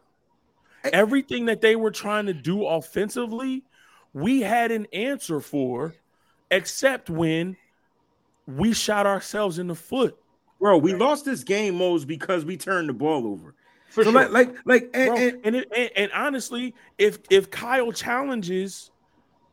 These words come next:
Speaker 2: that first play, you take that twenty-nine yard reception from Devontae Smith, he only has ninety-two yards passing.
Speaker 1: And Brock possibly doesn't get hurt.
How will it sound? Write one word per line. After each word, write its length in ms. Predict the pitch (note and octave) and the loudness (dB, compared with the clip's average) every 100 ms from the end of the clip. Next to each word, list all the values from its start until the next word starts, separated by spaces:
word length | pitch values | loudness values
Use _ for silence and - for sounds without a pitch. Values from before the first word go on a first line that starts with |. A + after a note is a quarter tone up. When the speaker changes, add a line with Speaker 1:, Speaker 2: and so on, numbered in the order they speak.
| - | 0
Speaker 2:
that 220 | F#3+ F3+ | 0 0
first 320 | G#3 A#3+ G#3 | -2 -2 -2
play, 380 | - B3 A3+ F#3+ _ _ | -4 -2 -2 -4 _ _
you 140 | F3+ A3 | -8 -8
take 260 | A3+ A3 | -6 -2
that 180 | A3 G3 | -2 -2
twenty-nine 600 | - A3 A3 G#3+ G#3+ G#3 | -4 -4 -4 -4 -4 -4
yard 320 | G3+ A3 G#3+ | -2 -2 -2
reception 460 | E3+ E3 A3+ A3 G3 | -4 -6 -6 -4 -6
from 200 | G3 F#3+ | -6 -6
Devontae 540 | E3+ F3+ A3 - G3+ | -4 -2 -4 -4 -6
Smith, 360 | F#3 G3+ C4 B3 - _ _ _ | -6 -6 -4 -4 -8 _ _ _
he 120 | B3+ | -2
only 240 | C4+ B3+ A3+ | 0 0 2
has 220 | A#3 F#3+ | 0 0
ninety-two 500 | A3+ C4 A#3+ - C4 | -2 0 -2 -2 0
yards 320 | B3+ C4 A3 | 2 0 -2
passing. 480 | - D4 C4 - C3 _ | -4 -2 -2 -8 -16 _
Speaker 1:
And 280 | F3+ C4+ A#3+ | 0 2 2
Brock 320 | D3 G#3 C4 | 6 6 6
possibly 520 | - G3+ B3 B3 A#3 G3 | 2 0 0 -2 -4 -2
doesn't 360 | G3+ A#3 A3 | -2 -2 -2
get 180 | A3+ B3 | 0 0
hurt. 360 | G3+ A#4+ G4 | 0 0 -2